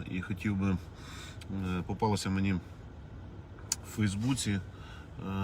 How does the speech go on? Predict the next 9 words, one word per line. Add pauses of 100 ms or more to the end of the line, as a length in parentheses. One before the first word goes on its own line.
(460)
така,
е,
цікава, (420)
м, (580)
стаття, (760)
дуже
цікава. (580)
Там,
де